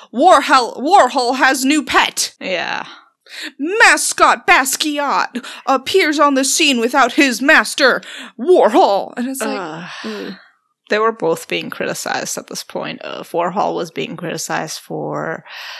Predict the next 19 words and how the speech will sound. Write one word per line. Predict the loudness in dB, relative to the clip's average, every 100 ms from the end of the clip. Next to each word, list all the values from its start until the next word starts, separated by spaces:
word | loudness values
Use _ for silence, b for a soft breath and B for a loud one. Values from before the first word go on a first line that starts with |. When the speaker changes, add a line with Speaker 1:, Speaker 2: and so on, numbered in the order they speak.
| B B B B B B _ -8
Speaker 2:
having | -4 -4 -4
him | -6
around | -6 -4 -4 -4
because | -6 -6 -6 -6
he | -8
was, | -6 -6 -6 -8 -8 -8
like, | -8 -12 -14 -20 _
quote, | 0 2 2 -2 -16
washed | -4 2 2 2 0 -2
up | -2 -2 -4 -10 -12
and | -10 -10 -10 -12 -14 -14 -14 -16 _
he | -8 -8
wanted, | -2 -2 -2 -4 -8
like, | -8 -10 -10
fresh | -6 -4 -6
blood | -8 -6 -4 -4 -6 -8
to | -10 -8
kind | -8 -10 -10
of | -14 -14 -16